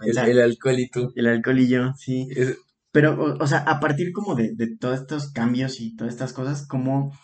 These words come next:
Speaker 2: sientes tú que ha cambiado tu concepción de las relaciones afectivas? O sea, como de, con tus parejas, por ejemplo.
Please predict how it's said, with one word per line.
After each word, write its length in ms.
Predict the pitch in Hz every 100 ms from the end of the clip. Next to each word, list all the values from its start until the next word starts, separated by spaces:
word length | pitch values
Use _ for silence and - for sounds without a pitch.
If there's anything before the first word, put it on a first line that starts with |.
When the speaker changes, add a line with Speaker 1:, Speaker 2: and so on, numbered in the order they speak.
| _ _ _
Speaker 2:
sientes 520 | - 131 123 139 139
tú 200 | 123 117
que 100 | 120
ha 80 | 120
cambiado 480 | 127 120 113 117 127
tu 100 | -
concepción 680 | - 95 113 - - 110 113
de 100 | 117
las 220 | 110 107
relaciones 840 | 107 92 - - 113 110 110 110 110
afectivas? 540 | - - - 113 110
O 40 | -
sea, 200 | 104 -
como 200 | - -
de, 140 | - _
con 240 | 135 -
tus 140 | - -
parejas, 420 | 107 127 113 -
por 120 | -
ejemplo. 300 | - 113 -